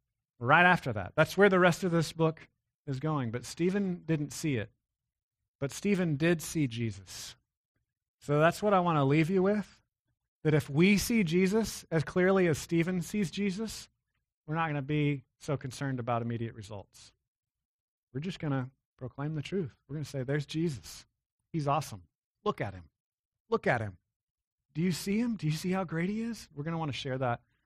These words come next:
with other people. Let me pray for us, and then we'll respond in worship together. God, we thank you that you reveal yourself to us in Jesus. We thank you for the hope that you give us in him.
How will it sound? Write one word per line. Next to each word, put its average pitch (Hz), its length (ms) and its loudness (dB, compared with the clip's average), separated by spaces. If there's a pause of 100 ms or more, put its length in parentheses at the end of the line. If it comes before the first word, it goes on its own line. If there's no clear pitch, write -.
(240)
with 120 100 -8
other 110 160 -4
people. - 340 -16 (760)
Let 180 80 0
me 180 60 2
pray 175 200 2
for 156 280 0
us, - 120 -4
and 131 120 -4
then 127 120 -4
we'll 120 120 -4
respond 113 420 -8
in 107 100 -20
worship 104 340 -14
together. 104 360 -20 (600)
God, 180 200 8
we 170 100 4
thank 175 320 2
you 151 180 4
that 120 220 0 (1200)
you 151 160 4
reveal 151 320 6
yourself 160 440 6
to 160 180 2
us 143 160 0
in 131 120 0
Jesus. 139 500 0
We 135 100 -4
thank 143 280 0
you 147 80 2
for 139 200 -2
the 123 100 -2
hope 147 380 -2
that 160 100 -8
you 143 120 -4
give 147 180 0
us 147 180 -2
in 120 100 -6
him. 147 340 -2